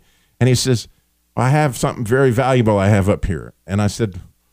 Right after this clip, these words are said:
"What in the world could be valuable at f-, quarter to five in the morning on my roof?" And he says, "My stepdaughter." And I said, "Do you mean to tell me that not only are you on my roof, but your stepdaughter's on my roof up here somewhere? Is she on the other side of the roof?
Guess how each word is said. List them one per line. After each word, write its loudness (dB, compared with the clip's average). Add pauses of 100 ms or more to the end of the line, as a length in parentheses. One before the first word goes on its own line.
"What -2
in -4
the 2
world 0
could 0
be 2
valuable 2
at 2
f-, -18
quarter 0
to 0
five -2
in -4
the -4
morning -2
on -2
my -4
roof?" -6 (1080)
And -2
he 0
says, -10 (800)
"My -4
stepdaughter." -10 (1040)
And -2
I 0
said, -2
"Do -12
you -4
mean -6
to 0
tell -2
me -2
that -2
not -2
only 2
are 4
you -4
on 0
my -2
roof, -8
but -4
your -2
stepdaughter's -6
on -6
my -8
roof -6
up -6
here -4
somewhere? -8
Is -10
she -12
on -4
the -4
other 0
side 0
of 0
the -4
roof? -2